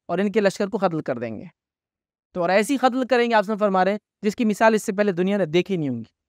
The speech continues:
ऐसी जंग होने वाली है। मिसाल नहीं मिलती होंगी। सौबान कहते हैं, जो रावी हदीस है, वो कहते हैं, फिर आप सल्लल्लाहु अलैहि वसल्लम ने कोई बात फरमाई जो मैं याद नहीं रख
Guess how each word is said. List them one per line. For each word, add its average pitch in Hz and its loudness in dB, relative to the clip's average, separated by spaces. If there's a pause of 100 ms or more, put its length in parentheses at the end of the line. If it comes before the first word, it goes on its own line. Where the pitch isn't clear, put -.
ऐसी 175 0
जंग 156 0
होने 131 -4
वाली 110 -8
है। - -16 (800)
मिसाल 262 4
नहीं 254 4
मिलती 214 0
होंगी। 180 -2
सौबान 190 2
कहते 180 -4
हैं, 147 -4
जो 151 -2
रावी 147 0
हदीस 131 -6
है, 170 -4
वो 175 -4
कहते 135 -6
हैं, 135 -8 (440)
फिर 226 2
आप 233 6
सल्लल्लाहु 240 2
अलैहि - -
वसल्लम 254 0
ने 247 2
कोई 240 -2
बात 196 4
फरमाई 175 -2
जो 185 -2
मैं 180 0
याद 151 0
नहीं 170 -2
रख 160 -2